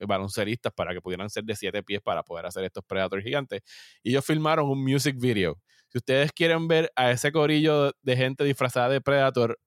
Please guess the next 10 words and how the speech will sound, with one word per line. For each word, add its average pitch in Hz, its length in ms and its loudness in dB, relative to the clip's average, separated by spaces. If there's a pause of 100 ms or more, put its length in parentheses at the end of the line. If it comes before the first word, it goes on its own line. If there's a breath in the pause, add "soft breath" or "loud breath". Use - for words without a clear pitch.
(640)
hacer 110 380 2
un 139 280 -2
dancing 120 480 0
performance 147 760 0 (320 soft breath)
con 120 320 -2
Danny 127 300 2
Glover 143 540 4
en 151 160 0
el 127 180 0
medio, 117 680 2